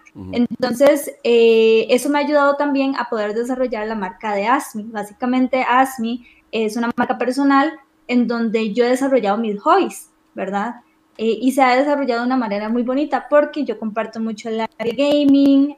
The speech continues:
Speaker 2: este, comparto muchas noticias, unboxing, reviews, tecnología. Entonces es un gama, una gama bastante grande,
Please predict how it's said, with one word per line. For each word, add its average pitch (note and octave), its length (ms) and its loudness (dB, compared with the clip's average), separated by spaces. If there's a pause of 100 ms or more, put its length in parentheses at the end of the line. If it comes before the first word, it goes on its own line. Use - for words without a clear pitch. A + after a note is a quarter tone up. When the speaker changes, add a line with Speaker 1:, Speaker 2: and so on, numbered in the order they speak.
Speaker 2:
este, G#3 680 -4
comparto G#3 440 -8
muchas G#3 260 -12
noticias, B3 580 -2
unboxing, G#3+ 600 -6
reviews, A#3+ 500 -2
tecnología. A#3+ 1040 0 (400)
Entonces A#3+ 500 0
es D4 120 -4
un D#4 100 0
gama, C#4+ 400 -2
una C4 280 2
gama C#4 260 2
bastante C4 500 -2
grande, C4 420 -2